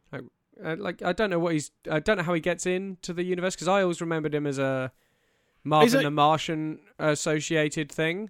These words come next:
Speaker 2: Yeah, I'm, I'm thinking he's, I mean, he's obviously way before that, but we, we get to see how he comes in.
Speaker 1: Yeah, he's here with Bugs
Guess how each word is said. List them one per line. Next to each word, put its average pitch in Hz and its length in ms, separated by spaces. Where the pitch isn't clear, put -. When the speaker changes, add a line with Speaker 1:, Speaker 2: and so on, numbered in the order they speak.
Speaker 2:
Yeah, 156 460
I'm, 190 340
I'm 190 240
thinking 123 680
he's, 123 360
I 131 60
mean, 147 120
he's 156 160
obviously 123 540
way 131 240
before 127 300
that, 110 80
but 165 200
we, 180 180
we 175 140
get 190 160
to 165 80
see 202 300
how 160 180
he 139 80
comes 117 220
in. 104 180
Speaker 1:
Yeah, 202 200
he's 127 200
here 185 120
with 147 100
Bugs - 540